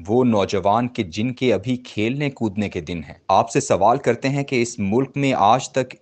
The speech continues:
इससे भी बुरा वक्त कभी आया है? मैं जवाब देता हूँ, बुरा तो है कि लेकिन इससे अच्छा वक्त भी कभी नहीं आया।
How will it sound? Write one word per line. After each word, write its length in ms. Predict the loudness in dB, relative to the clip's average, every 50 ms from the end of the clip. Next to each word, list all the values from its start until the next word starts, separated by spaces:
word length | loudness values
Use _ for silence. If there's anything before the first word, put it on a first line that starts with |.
| -8
इससे 320 | -8 -8 -6 -4 -2 -2 0
भी 160 | 0 0 -2
बुरा 300 | -2 0 0 2 4 4
वक्त 280 | 2 2 -2 -4 -4 -2 -2
कभी 240 | -2 0 2 2
आया 280 | 4 4 4 6 4 4
है? 220 | 4 2 -2 -8 -6 -4
मैं 200 | 0 2 2 2 4
जवाब 320 | 4 4 6 4 4 4
देता 220 | 2 2 2 2 0
हूँ, 180 | 0 0 -2 -4 -2 0
बुरा 240 | 2 4 4 4
तो 180 | 4 2 0 0
है 360 | 2 4 2 2 2 0 -2 -2
कि 80 | 0 2
लेकिन 420 | 4 4 2 2 0 -2 -4 -4 -2 -4
इससे 320 | -4 -4 -4 -2 0 0
अच्छा 400 | 2 2 0 -2 -2 0 2 2
वक्त 260 | 4 4 2 0 0 -2
भी 80 | -2 -2
कभी 280 | 0 0 0 2 2 0
नहीं 240 | 0 -2 -2 -2
आया। 300 | -2 -2 -2 -2 -4 -6